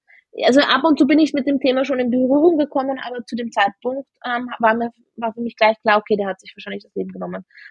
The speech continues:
Hoffentlich hat der Trottel das nicht gemacht. Hoffentlich nicht.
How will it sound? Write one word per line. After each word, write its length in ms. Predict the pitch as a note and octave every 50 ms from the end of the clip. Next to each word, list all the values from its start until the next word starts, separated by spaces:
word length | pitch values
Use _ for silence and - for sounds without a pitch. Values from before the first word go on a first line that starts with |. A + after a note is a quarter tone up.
| _ _
Hoffentlich 320 | A#3 A#3 - C4+ C#4+ - -
hat 120 | A#3+ -
der 100 | A#3+ A3+
Trottel 320 | - - G3+ G#3 - A#3 A3
das 160 | A#3+ A#3 -
nicht 160 | A3+ G#3+ -
gemacht. 360 | - A#3+ A3+ F#3+ F#3 - - -
Hoffentlich 400 | - A3+ A3 - B3+ A3+ - - _
nicht. 220 | G#3+ G3 - -